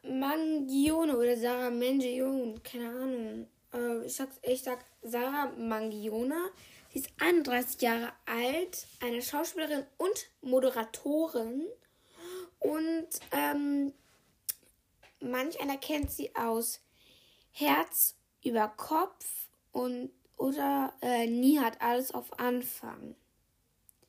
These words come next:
Als nächstes habe ich hier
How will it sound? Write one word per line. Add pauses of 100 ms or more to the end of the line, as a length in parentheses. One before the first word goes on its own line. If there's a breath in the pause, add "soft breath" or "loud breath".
(1040 soft breath)
Als
nächstes
habe
ich
hier